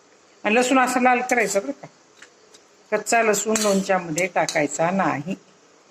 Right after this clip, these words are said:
हो का, असाच लाल करायचा लसूण. आता थोड्या वेळाने ह्याच्यामध्ये मिरची, हळदी पावडर, ते मसाले तुम्हाला दाखवलेले सगळे टाकणार आहे आणि परत मग खूप गार झाल्यानंतर त्याच्यामध्ये लोणच्याच्या फोडी मिक्स करणार आहे.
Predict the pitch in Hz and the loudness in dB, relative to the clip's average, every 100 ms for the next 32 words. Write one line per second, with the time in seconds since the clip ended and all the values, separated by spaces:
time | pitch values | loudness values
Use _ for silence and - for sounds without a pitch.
0 | _ - 165 165 170 202 170 175 151 139 | _ -12 -2 0 2 0 0 0 -2 -2
1 | 135 123 - 123 - - - _ _ _ | -6 -6 -10 -16 -16 -18 -20 _ _ _
2 | - - - _ _ _ _ _ _ _ | -16 -16 -16 _ _ _ _ _ _ _
3 | _ _ _ _ - 180 185 214 214 208 | _ _ _ _ -6 -2 -2 0 2 4
4 | 202 202 202 196 180 185 196 - - 208 | 2 0 0 -2 0 -2 -2 -4 -6 -2
5 | 226 233 - 196 190 196 196 190 202 240 | -2 -4 -2 0 0 0 4 4 4 2
6 | 254 - _ 190 185 190 214 196 240 247 | 0 -10 _ -2 0 2 2 2 0 -2
7 | 214 185 175 185 185 170 180 - 185 165 | -2 -2 0 0 0 -2 -2 0 0 2
8 | 196 202 180 160 220 285 - _ _ - | -2 -2 -2 0 -2 -6 -14 _ _ -4
9 | 196 196 247 247 247 240 _ - 294 240 | -2 0 0 0 0 -4 _ -2 -2 2
10 | 254 240 220 240 208 196 185 240 233 202 | 2 2 2 2 2 2 0 -2 -2 0
11 | 185 175 170 175 175 - 156 151 - 165 | 0 2 0 0 -2 -2 -4 -4 -6 -4
12 | 220 240 - - 143 127 127 - | -2 -2 -4 -8 -20 -20 -20 -20